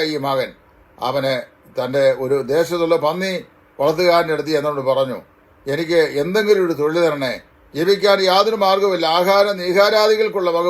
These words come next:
പോലുമില്ല" എന്ന് പറഞ്ഞപ്പോൾ നാം വായിക്കുന്നത്, ആ ദേശത്തെ ഒരു പന്നി വളർത്തൽ യജമാൻ അവൻ്റെ പന്നികളെ നോക്കുന്ന ജോലിയിൽ ഇവനെ ആക്കി. അങ്ങനെ പന്നികളെ വളർത്തുന്ന ജോലിയാക്കിയിട്ട് പന്നികൾ കഴിക്കാ-, പന്നികൾക്ക്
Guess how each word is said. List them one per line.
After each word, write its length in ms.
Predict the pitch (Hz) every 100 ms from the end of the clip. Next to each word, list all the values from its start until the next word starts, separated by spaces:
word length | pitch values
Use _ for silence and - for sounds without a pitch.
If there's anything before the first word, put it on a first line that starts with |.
| 165
പോലുമില്ല" 360 | 156 135 120 110 - _ _ _
എന്ന് 180 | 127 135
പറഞ്ഞപ്പോൾ 420 | 135 143 131 131 127
നാം 100 | 127 135
വായിക്കുന്നത്, 400 | 147 156 151 151
ആ 20 |
ദേശത്തെ 520 | 151 165 160 180 170 170 - _ _ _
ഒരു 160 | 131 139 147
പന്നി 280 | 156 196
വളർത്തൽ 480 | 208 185 170 135 147 123 - _
യജമാൻ 420 | 123 147 165 165 147 95 - _ _
അവൻ്റെ 280 | - 135 156
പന്നികളെ 540 | 156 165 196 220 214 196 170
നോക്കുന്ന 280 | 151 143 139
ജോലിയിൽ 400 | 139 156 151 147 -
ഇവനെ 240 | 127 123 120
ആക്കി. 200 | 110 - - _ _ _ -
അങ്ങനെ 260 | 196 208 208
പന്നികളെ 540 | 165 175 214 233 240
വളർത്തുന്ന 320 | 220 190 180
ജോലിയാക്കിയിട്ട് 720 | 170 160 180 170 151 139 120 98 - _ _ _ 143
പന്നികൾ 580 | 151 208 220 233 226 226 -
കഴിക്കാ-, 500 | 180 190 165 214 214 180
പന്നികൾക്ക് 540 | 170 214 220 214 202